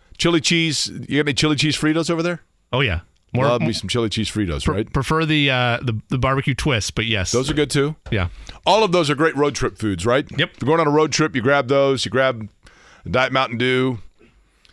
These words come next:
Speaker 1: and we are gonna do the first of the Query and Company road trips today, coming up at one thirty.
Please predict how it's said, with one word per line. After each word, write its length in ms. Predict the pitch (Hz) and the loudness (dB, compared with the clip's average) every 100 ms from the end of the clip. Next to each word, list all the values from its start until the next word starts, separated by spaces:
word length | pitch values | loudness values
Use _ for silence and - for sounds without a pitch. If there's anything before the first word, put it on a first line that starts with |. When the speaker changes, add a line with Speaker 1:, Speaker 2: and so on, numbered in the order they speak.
| _ - | _ -6
Speaker 1:
and 600 | 117 120 117 113 104 95 _ - _ - | -2 0 0 -2 -6 -10 _ -20 _ -2
we 180 | 185 | 2
are 60 | 220 | 4
gonna 220 | 185 180 | 4 2
do 160 | 170 180 | 2 2
the 100 | 156 | 0
first 440 | - 202 170 - | 2 2 2 0
of 260 | 147 151 135 | 0 0 0
the 80 | 120 | 0
Query 240 | 160 170 | 2 2
and 100 | 151 | 2
Company 220 | 156 151 | 0 2
road 220 | 135 151 | 2 2
trips 280 | - 120 92 | 2 -2 -2
today, 500 | - 117 110 104 107 | -4 0 2 2 -2
coming 280 | - 135 135 | -2 0 2
up 100 | 123 | 0
at 140 | 113 | 2
one 200 | 131 135 | 2 2
thirty. 500 | 107 - 139 107 78 | -2 0 2 2 -4